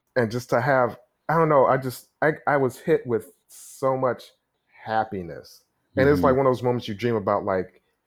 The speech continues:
Speaker 1: hearing you're getting your dream job and playing out, like, how you're going to react. And all my playouts were like, "Oh, I'm gonna be super cool." And I was just, like, a m-, puddle of tears
Speaker 2: <laughs>
Speaker 1: and
Speaker 2: Yeah.
Speaker 1: joy.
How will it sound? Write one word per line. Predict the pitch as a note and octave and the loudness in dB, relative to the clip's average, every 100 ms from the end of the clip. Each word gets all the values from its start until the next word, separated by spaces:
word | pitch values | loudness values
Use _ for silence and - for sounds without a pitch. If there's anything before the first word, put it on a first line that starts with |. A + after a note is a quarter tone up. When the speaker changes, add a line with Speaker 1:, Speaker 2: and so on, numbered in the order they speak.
| _ _ - | _ _ -2
Speaker 1:
hearing | D#3 C3 A#2+ | 4 4 2
you're | A2 A2+ | 0 -2
getting | G2 A#2 A2 | 0 0 0
your | G#2 | -2
dream | F#2+ G#2+ G#2 G2 | -4 -4 -4 -4
job | G2 F#2 F2+ F2 - | -2 0 0 -4 -6
and | F#2 F#2 E2 - | -6 -8 -12 -8
playing | - A#2 G#2+ | -2 0 2
out, | G2 F#2 - A2+ | 2 0 -2 -4
like, | F#2+ F2+ | -4 -4
how | - G#2+ | -2 -2
you're | G2+ | -2
going | G2 G2 F#2 | -4 -4 -4
to | |
react. | F#2 F#2 F2+ F2 - _ _ _ _ _ | -4 -2 -2 -2 -8 _ _ _ _ _
And | A#2+ A2 G2+ F#2+ - _ _ _ _ _ _ | 0 2 2 -2 -8 _ _ _ _ _ _
all | D#3 E3 | 4 6
my | D#3 C3+ | 4 2
playouts | - C3+ A#2 A2+ | 2 2 2 0
were | |
like, | G#2 G2 - | -4 -2 -2
"Oh, | |
I'm | F3 | -2
gonna | C3 | -2
be | G2 | -10
super | - C#3+ A2+ | -10 -10 -10
cool." | G2+ C3 G#2+ F#2 F2+ _ _ - | -8 -4 -4 -6 -12 _ _ -6
And | A2 G#2 - | -2 -2 0
I | A#2 | 2
was | A2 G2 | 2 -2
just, | - G2+ - | -6 -6 -4
like, | G2 F#2 - | -4 -4 -8
a | |
m-, | F#2+ F#2+ F#2+ F#2 _ _ _ _ - | -8 -8 -12 -16 _ _ _ _ -6
puddle | - A#2+ A#2 A#2 | -2 0 0 -4
of | G#2+ F#2 - - | -4 -6 -8 -14
tears | - A#2+ G#2+ G#2+ G#2 | -4 0 2 2 0
Speaker 2:
<laughs> | F#2 G2+ A#2 | -2 -4 -2
Speaker 1:
and | G2 F#2 F2 | -2 -4 -6
Speaker 2:
Yeah. | F#2 | 0
Speaker 1:
joy. | G#2 G2 F#2 | 2 2 0